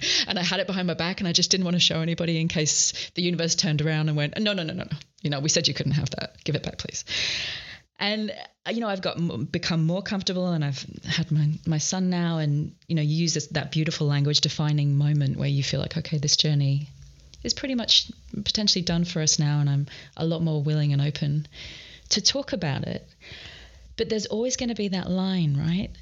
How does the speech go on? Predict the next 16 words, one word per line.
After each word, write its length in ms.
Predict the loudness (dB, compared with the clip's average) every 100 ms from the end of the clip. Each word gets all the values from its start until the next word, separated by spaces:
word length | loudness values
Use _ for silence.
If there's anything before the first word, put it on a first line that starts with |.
| -16 -4
That 220 | -2 -2 -4
really 340 | -2 0 0
important 500 | -2 -2 -4 -2 -2
line 440 | 0 0 2 2 0
between 640 | 0 0 2 2 2 0 -4 -20 _ _ _ _ -20 -18 -6
pu-, 160 | -4 -2
um, 240 | -2 0 -2
public 400 | -2 -2 -2 0
and 100 | -2
private, 760 | 0 -2 -2 -8 -4 -4 -4 -16 _
between 380 | -4 -2 0 0
what 140 | 0 0
you 60 |
share 540 | 2 2 2 0 -2 -2
online. 460 | -2 0 0 0 0
And, 140 | -2